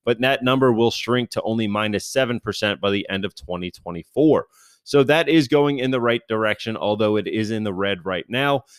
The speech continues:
So, man, this is certainly gonna be a turnaround story. Can they do it? I think they've definitely got, uh, you know, the, the right mindset as to adopting another business, uh, name.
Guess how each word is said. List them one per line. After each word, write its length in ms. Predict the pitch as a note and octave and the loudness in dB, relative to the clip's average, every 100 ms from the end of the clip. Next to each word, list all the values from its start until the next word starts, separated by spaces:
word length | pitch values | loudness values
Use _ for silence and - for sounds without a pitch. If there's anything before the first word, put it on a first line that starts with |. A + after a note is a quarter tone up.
| _ _ _ _ _ _ _ | _ _ _ _ _ _ _
So, 240 | - - D3+ | -10 -2 -2
man, 280 | D#3+ D#3+ A2+ | 0 0 2
this 200 | D3+ F3 | 0 0
is 140 | D#3 | 0
certainly 320 | E3+ D3 D3 | 0 0 0
gonna 160 | C#3 C3 | 0 0
be 160 | B2+ | 0
a 60 | A#2 | -2
turnaround 560 | - B2+ A2 F#2 F2+ - | 0 -2 0 -2 -4 -4
story. 320 | A2 F#2+ E2+ | -2 -2 -2
Can 160 | A#2+ | -2
they 100 | B2+ | -2
do 220 | G#2+ D#3 G3 | 2 4 4
it? 120 | - | 2
I 360 | A2 C3 B2 C#3+ | -10 -10 -8 -6
think 220 | - D#3+ | -6 -4
they've 160 | C#3+ A2+ | -2 0
definitely 340 | C#3+ - B2+ | -2 -2 -4
got, 300 | B2 B2 A#2 | 0 -2 0
uh, 380 | B2 A#2+ A#2 A2 - | 0 2 2 -2 -6
you 140 | A#2 | -2
know, 180 | A2+ G#2 | 0 0
the, 240 | G#2+ A2 | 2 0
the 160 | F#2 B2+ | 2 0
right 320 | C3 D#3 D#3 _ _ - | 2 0 0 _ _ -10
mindset 800 | G2+ G#2+ B2+ E3 F3+ - G#2 - | -4 0 2 2 0 0 0 2
as 260 | G#2+ A2+ - | 0 -2 -2
to 320 | A#2+ A#2+ - | 0 0 0
adopting 540 | G#2 A#2+ A#2 - B2+ | -2 2 0 0 -2
another 340 | A#2 A2 A#2 A2 | 2 2 2 0
business, 580 | G#2+ G#2+ A2+ A2 - - _ _ _ - | 2 0 0 -4 -6 -16 _ _ _ -8
uh, 180 | F2 E2 | -6 -4
name. 500 | F#2+ A#2+ D#3+ E3+ | 0 2 2 2